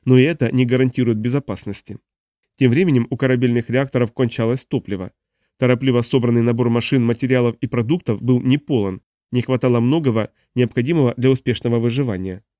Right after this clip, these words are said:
Беглецам требовалось оценить ситуацию, пополнить припасы – и выяснить, что нужно для защиты от неизбежного будущего нападения.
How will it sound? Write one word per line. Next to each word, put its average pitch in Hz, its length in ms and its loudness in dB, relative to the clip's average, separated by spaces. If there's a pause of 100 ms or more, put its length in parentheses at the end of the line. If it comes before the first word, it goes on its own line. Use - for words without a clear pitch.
(420)
Беглецам 120 520 2
требовалось 120 640 0
оценить 120 400 -2
ситуацию, 127 640 -4 (200)
пополнить 127 480 0
припасы – 117 540 -4 (260)
и 127 140 0
выяснить, 135 420 0
что - 200 -6
нужно 131 340 0
для 123 160 0
защиты 120 420 -4
от - 260 -6
неизбежного 123 640 0
будущего 117 480 -2
нападения. 113 640 -4